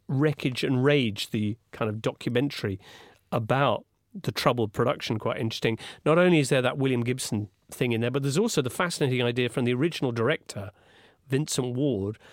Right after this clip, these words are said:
that it should all be set on a, a religious colony of monks that were inhabiting a wooden satellite. It,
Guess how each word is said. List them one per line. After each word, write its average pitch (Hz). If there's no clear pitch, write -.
that 135
it 175
should -
all 131
be 147
set 147
on 131
a, 131
a 120
religious 170
colony 120
of 120
monks 135
that 127
were 123
inhabiting 135
a 131
wooden 135
satellite. 113
It, 127